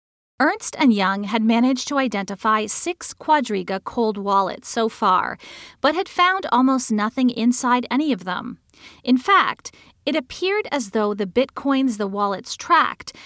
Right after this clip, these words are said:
had been transferred out in the months before Jerry died. Transferred by whom? To where? Why? Quote, "To date," the report noted, the applicants have been unable to identify a reason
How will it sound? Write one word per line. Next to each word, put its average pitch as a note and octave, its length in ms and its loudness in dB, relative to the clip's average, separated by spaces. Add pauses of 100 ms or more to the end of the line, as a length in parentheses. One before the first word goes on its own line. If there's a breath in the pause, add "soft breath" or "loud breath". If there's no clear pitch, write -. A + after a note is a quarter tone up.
had B3+ 160 2
been B3 140 4
transferred E4 640 -6
out G3 320 -4
in A#3 140 -2
the B3 60 4
months G3+ 360 -2
before C4 320 -2
Jerry G3 360 -6
died. G#3 580 2 (420)
Transferred G4 480 -2
by F#4+ 160 0
whom? C#4 560 -4 (320)
To D#4 120 -6
where? B3 580 -4 (440 soft breath)
Why? G#3+ 680 -4 (580)
Quote, D4+ 380 -2 (320 soft breath)
"To B3+ 120 -2
date," C4 540 0 (160)
the G#3+ 120 -2
report G3+ 420 -2
noted, F#3+ 480 -6 (260 loud breath)
the A3+ 180 0
applicants D#4+ 640 -6
have A3 160 -2
been G3+ 220 -4
unable A3+ 500 0
to A3 160 -4
identify A3 720 0
a G#3+ 80 -4
reason A3 540 -4